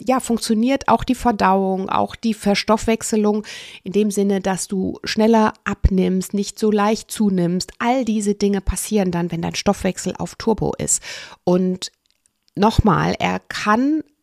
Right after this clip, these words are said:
durch unsere moderne Welt leider ganz, ganz oft auch aus der Balance geraten. Und ziemlich sicher ist das so, also bei uns allen. Und deswegen unterstützt dein Körper, hilf ihm, gib ihm die richtigen Nährstoffe, schenk ihm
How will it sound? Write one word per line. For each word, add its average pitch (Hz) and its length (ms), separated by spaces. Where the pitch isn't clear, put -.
durch 226 480
unsere 190 720
moderne 185 420
Welt 165 300
leider 180 320
ganz, 202 320
ganz 196 280
oft - 340
auch - 300
aus 214 180
der 233 100
Balance 214 440
geraten. 156 420
Und 185 260
ziemlich 220 720
sicher 180 520
ist - 280
das 151 220
so, - 280
also 165 220
bei 170 160
uns 196 320
allen. 175 380
Und 185 120
deswegen 208 520
unterstützt 226 640
dein 160 180
Körper, 165 340
hilf 226 520
ihm, - 240
gib 247 160
ihm 247 140
die 226 120
richtigen 214 520
Nährstoffe, 196 640
schenk 240 400
ihm 202 240